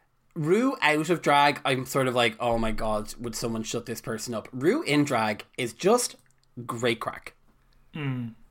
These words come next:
Speaker 2: yeah.
Speaker 1: Like
Speaker 2: Yeah. Well, not even just that, like, not even the,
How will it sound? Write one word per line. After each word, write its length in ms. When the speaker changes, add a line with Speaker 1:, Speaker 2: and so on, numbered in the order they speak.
Speaker 2:
yeah. 260
Speaker 1:
Like 320
Speaker 2:
Yeah. 220
Well, 80
not 140
even 220
just 160
that, 320
like, 260
not 140
even 240
the, 240